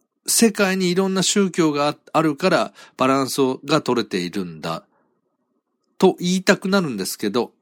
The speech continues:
バランスは取れていない部分があって、その分、うん、テロだとか、しゅ-、ある、ある種の差別、宗教戦争が起きるところになってるんだと思いますよね。だから僕は、日本に生まれた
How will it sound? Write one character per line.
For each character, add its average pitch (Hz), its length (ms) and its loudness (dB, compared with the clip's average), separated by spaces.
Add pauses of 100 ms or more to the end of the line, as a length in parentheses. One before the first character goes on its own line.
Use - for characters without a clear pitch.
(320)
バ 127 100 2
ラ 151 140 2
ン 143 80 -4
ス - 120 -4
は 139 120 2
取 151 240 0
れ - 40 -18
て 87 280 -10
い 135 140 2
な 185 200 2
い 165 160 -4 (420)
部 202 100 6
分 135 180 -2
が 85 120 -8
あ 78 40 -4
っ - 20 -20
て、 - 300 -10 (460)
そ - 180 2
の 208 100 4
分、 220 420 -2 (160)
う 117 100 -10
ん、 107 180 -6
テ 135 160 2
ロ 101 120 0
だ 87 120 -8
と 92 180 -8
か、 147 360 0
し - 180 -2
ゅ-、 - 80 -8
あ 104 120 -4
る、 107 240 -4
あ 110 100 -4
る 117 80 -2
種 202 140 0
の 110 200 -2
差 - 160 -4
別、 85 340 -6
宗 - 240 -2
教 90 220 -4
戦 104 160 -2
争 110 220 -4
が 104 120 -4
起 87 80 -8
き 95 160 -6
る 80 200 -12 (760)
と - 120 -2
こ 185 120 2
ろ 202 80 6
に 101 100 -4
な 107 100 -2
っ - 40 -8
て - 120 -18
る 80 100 -10
ん 78 60 -14
だ 101 100 -4
と - 120 -10
思 - 120 -14
い - 40 -20
ま 71 120 -16
す - 120 -12
よ - 60 -18
ね。 120 60 -20 (340)
だ - 60 -20
か 175 80 0
ら 139 60 6
僕 139 260 0
は、 214 320 4 (1700)
日 127 140 0
本 151 280 0
に 104 100 -2
生 98 60 -4
ま 117 140 -2
れ 117 120 0
た 113 340 2